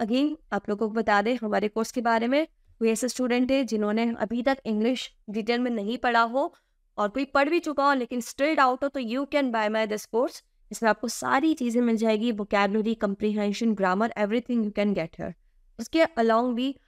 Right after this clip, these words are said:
आपको हमारा टारगेट बैच मिल जाएगा, रूट एप्लीकेशन पे, जिसमें आपको मैथ्स, रीजनिंग, इंग्लिश, जीएस, जीके सारी चीज़ें मिल जाएगी। कुछ भी डाउट हो तो आप कॉन्टैक्ट नंबर पे कॉल करके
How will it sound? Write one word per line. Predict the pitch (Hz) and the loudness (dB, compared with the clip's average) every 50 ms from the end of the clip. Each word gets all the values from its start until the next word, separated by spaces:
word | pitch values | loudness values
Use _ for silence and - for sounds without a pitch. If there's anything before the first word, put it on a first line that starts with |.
| _ _ - | _ _ -2
आपको | 226 - - - 254 247 | -2 -2 -2 -4 -4 -4
हमारा | 240 240 226 220 220 214 214 | -2 -2 -2 0 0 0 0
टारगेट | 226 226 226 208 202 202 220 226 208 208 | 0 2 2 2 2 2 0 -2 -2 -2
बैच | 233 233 - - | -2 -4 -2 -2
मिल | 233 226 220 | -2 0 0
जाएगा, | 226 226 226 240 240 | 2 2 2 2 2
रूट | 226 220 220 226 | 0 0 0 0
एप्लीकेशन | 214 208 - 226 220 - 220 208 - 226 226 226 | 0 0 -2 -4 -6 -4 -4 -4 -4 -4 -4 -2
पे, | - 262 302 | 0 0 0
जिसमें | 294 294 254 226 202 - - 214 208 | -2 -4 -6 -8 -8 -10 -8 -6 -6
आपको | 202 - - 214 | -6 -6 -4 0
मैथ्स, | 214 220 226 226 - - - | 2 2 2 0 -2 -8 -6
रीजनिंग, | 208 214 214 214 202 214 226 226 226 | -2 0 0 0 0 -2 -2 -2 -2
इंग्लिश, | - 214 208 202 220 247 233 - - - _ _ _ _ _ _ _ _ - 196 | -2 -2 0 0 0 0 -2 -4 -8 -16 _ _ _ _ _ _ _ _ -6 -2
जीएस, | 208 247 262 277 294 285 - - | 0 2 4 4 2 2 -2 -8
जीके | 185 180 196 - - 104 - - _ _ _ - | -6 -4 -4 -4 -4 -6 -6 -8 _ _ _ -10
सारी | - - 214 214 214 233 | -6 -2 0 0 0 -2
चीज़ें | - - 226 220 233 | -2 -2 0 0 2
मिल | 233 226 220 | 2 2 2
जाएगी। | 202 226 220 220 214 240 277 285 | 0 0 0 -2 -2 -4 -6 -8
कुछ | _ _ _ _ _ - 202 185 | _ _ _ _ _ -6 -6 -4
भी | 190 196 190 | -2 0 2
डाउट | 190 185 185 190 202 - | 4 4 4 2 0 -2
हो | 233 247 | -4 -2
तो | 240 226 | 0 0
आप | 214 208 _ _ - | 0 -2 _ _ -4
कॉन्टैक्ट | 208 208 220 262 - 240 | -2 -2 0 -2 -2 -2
नंबर | 226 220 214 214 | -2 -2 -2 -2
पे | 214 233 | -2 -4
कॉल | 220 - 208 196 196 | -4 -2 -2 0 0
करके | 202 208 202 - 247 311 320 | -2 -4 -4 -2 -2 -4 -4